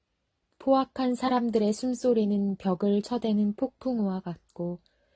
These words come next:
광야의 뙤약볕과 같습니다. 그러나 주께서는 이방 사람들의 소동을 잠재우셨습니다. 따가운 빛이 구름 그늘에 가려 힘을 잃듯이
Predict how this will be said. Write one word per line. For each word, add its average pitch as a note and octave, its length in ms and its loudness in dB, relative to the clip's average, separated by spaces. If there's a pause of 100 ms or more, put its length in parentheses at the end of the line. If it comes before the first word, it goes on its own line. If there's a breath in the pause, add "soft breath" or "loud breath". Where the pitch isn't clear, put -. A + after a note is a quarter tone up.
(140)
광야의 G3+ 600 2
뙤약볕과 B3 720 -2
같습니다. E3+ 840 -8 (760)
그러나 G3 420 4
주께서는 F#3+ 1000 0
이방 G#3+ 380 2
사람들의 G#3 560 2
소동을 G3+ 520 0
잠재우셨습니다. E3+ 1400 -2 (840)
따가운 A#3+ 520 2
빛이 F#3 800 -4
구름 A3 380 4
그늘에 F#3 400 0
가려 F3 540 -6
힘을 A#3+ 440 0
잃듯이 F3+ 760 -2